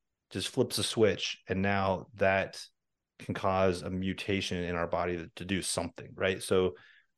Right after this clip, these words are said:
think about the shingles. Um, you know, ch-, shingles comes from chicken pox. So if you had chick-,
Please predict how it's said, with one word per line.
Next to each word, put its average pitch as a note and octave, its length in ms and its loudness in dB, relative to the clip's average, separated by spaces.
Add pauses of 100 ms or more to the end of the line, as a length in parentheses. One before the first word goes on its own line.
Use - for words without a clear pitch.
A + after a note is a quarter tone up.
think C3+ 140 4
about C#3+ 160 4
the G2+ 80 -6
shingles. G#2 760 2
Um, F2+ 400 2 (1040)
you B2+ 100 6
know, G2 220 8
ch-, - 280 -4
shingles C3+ 600 2
comes A#2+ 240 4
from G#2 180 2
chicken - 320 2
pox. F2+ 400 2
So A2 100 6
if G2+ 100 4
you C#3+ 80 6
had B2 100 6
chick-, - 220 0